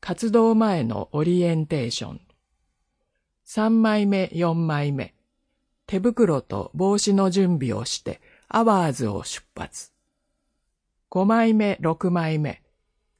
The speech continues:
地域の人にも「おはようございます」と挨拶しながらみんなでゴミ拾い。七枚目、八枚目。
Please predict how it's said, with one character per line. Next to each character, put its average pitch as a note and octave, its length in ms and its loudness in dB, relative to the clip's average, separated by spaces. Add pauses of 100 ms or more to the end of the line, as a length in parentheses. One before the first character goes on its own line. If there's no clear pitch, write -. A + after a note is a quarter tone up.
(100)
地 B3 240 2
域 F#3+ 160 -2
の C3 140 0
人 C#3+ 280 -4
に C3 140 -2
も G#2 180 -8 (300)
「お D#3 100 -6
は G#3+ 180 -2
よ A3 220 2
う G#3 40 -2
ご G3+ 120 0
ざ F#3+ 220 0
い F#3+ 80 0
ま F#3 160 -2
す」 - 180 -14 (220)
と - 180 -8 (300)
挨 G#3 160 2
拶 E3+ 360 -2
し - 160 -6
な C3+ 140 -2
が B2 120 -6
ら - 220 -10 (120)
み G3 140 2
ん G#3 120 4
な G3 120 2
で G#2 180 -6
ゴ B2 140 -6
ミ C#3 140 -2
拾 D3+ 160 -2 (180)
い。 - 140 -16 (1200)
七 F#3+ 300 0
枚 G#3 280 2
目、 F#3 320 -2
八 D#3+ 300 -6
枚 D3 280 0
目。 C3 240 -6